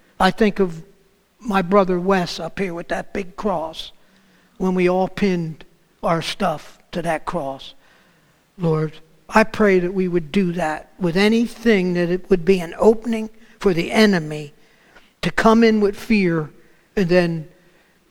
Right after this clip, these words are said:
we would embrace it. 'Cause, Lord, Zechariah was a,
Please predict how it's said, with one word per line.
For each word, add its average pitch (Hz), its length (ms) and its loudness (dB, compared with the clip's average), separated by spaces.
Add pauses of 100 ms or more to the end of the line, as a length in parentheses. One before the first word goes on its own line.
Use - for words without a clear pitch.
(1160)
we 190 200 0
would 175 180 2
embrace 175 460 2
it. - 120 -14
'Cause, 175 200 -4
Lord, 196 420 2
Zechariah 202 640 2
was 175 220 -2
a, 165 100 -4